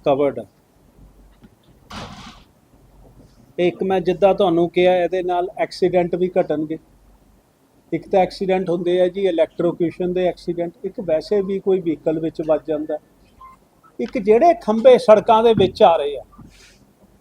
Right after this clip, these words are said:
ਉਹ ਵੀ ਇਹਦੇ ਵਿੱਚ ਕਵਰਡ ਹੈ ਕਿ ਉਹ ਉੱਥੋਂ ਹਟਾ ਕੇ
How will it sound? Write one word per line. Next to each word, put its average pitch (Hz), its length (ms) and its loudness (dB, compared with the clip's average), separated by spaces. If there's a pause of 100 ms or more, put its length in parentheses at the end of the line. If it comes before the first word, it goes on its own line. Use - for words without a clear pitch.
(160)
ਉਹ 247 180 6
ਵੀ 330 140 2
ਇਹਦੇ 277 340 6
ਵਿੱਚ 262 240 0
ਕਵਰਡ 220 400 4
ਹੈ 190 120 4
ਕਿ 220 180 0
ਉਹ 220 300 2 (440)
ਉੱਥੋਂ 202 400 0
ਹਟਾ 160 240 2
ਕੇ 190 360 -2